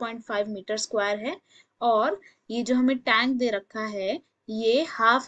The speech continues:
an hour लेता है फिल होने के लिए। तो हमें बताना है कि इस टैंक की डेप्थ कितनी होगी। तो यहाँ पे हम लेट करते हैं, let the depth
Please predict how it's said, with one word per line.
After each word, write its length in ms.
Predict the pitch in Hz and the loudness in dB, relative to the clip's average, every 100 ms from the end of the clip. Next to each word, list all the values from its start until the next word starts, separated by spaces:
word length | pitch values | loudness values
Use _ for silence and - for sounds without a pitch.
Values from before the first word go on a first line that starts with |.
| 262 | 0
an 120 | 262 | 0
hour 200 | 220 233 | 2 2
लेता 300 | 254 202 - | 0 -4 -4
है 120 | 202 226 | -4 -4
फिल 320 | - 233 233 | -4 -4 -4
होने 240 | 214 190 | -6 -10
के 140 | 185 190 | -10 -6
लिए। 120 | 262 | -2
तो 140 | 294 | -2
हमें 240 | 247 226 233 | -2 -4 -4
बताना 360 | 214 208 190 | -4 -4 -6
है 80 | 208 | -8
कि 160 | 226 277 - | -6 -4 -2
इस 180 | 302 - - | -4 -6 -4
टैंक 300 | 214 202 - _ | -4 -4 -12 _
की 160 | 262 285 | -4 -4
डेप्थ 440 | 214 220 240 - - | -4 -6 -6 -12 -14
कितनी 340 | 196 - 208 | -14 -10 -10
होगी। 320 | 214 170 151 165 - - _ - | -10 -12 -14 -20 -20 -20 _ -8
तो 60 | |
यहाँ 220 | 226 202 - | -6 -6 -4
पे 60 | |
हम 140 | 240 240 | -2 0
लेट 240 | 240 254 | -2 -4
करते 380 | - 196 - 180 | -4 -6 -4 -8
हैं, 200 | 190 302 _ _ _ _ 214 214 | -6 -10 _ _ _ _ -6 0
let 280 | 220 320 - - 214 202 | 2 2 -2 -18 -8 -6
the 340 | 180 180 330 _ _ _ _ _ _ _ _ _ _ _ _ _ _ _ _ _ _ _ - 196 226 | -4 -4 -6 _ _ _ _ _ _ _ _ _ _ _ _ _ _ _ _ _ _ _ -18 -6 -2
depth 340 | 262 - - | -2 -4 -8